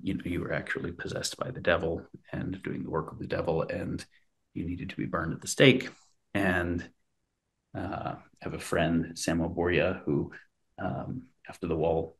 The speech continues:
came down, was able to get a bunch of what had been previously Soviet classified documents regarding their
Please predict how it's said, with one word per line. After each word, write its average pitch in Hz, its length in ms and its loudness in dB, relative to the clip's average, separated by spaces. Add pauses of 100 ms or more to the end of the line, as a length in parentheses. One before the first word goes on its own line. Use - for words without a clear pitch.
(140)
came 85 180 2
down, - 240 -4
was - 160 -6
able 71 160 -4
to - 140 -8
get 80 140 -2
a - 20 -4
bunch - 340 -4
of - 140 -4
what 73 160 -2
had 78 180 -6
been 80 160 -4
previously 78 720 0
Soviet 78 420 0
classified - 560 -2
documents 80 540 -4
regarding 82 440 -4
their 80 380 0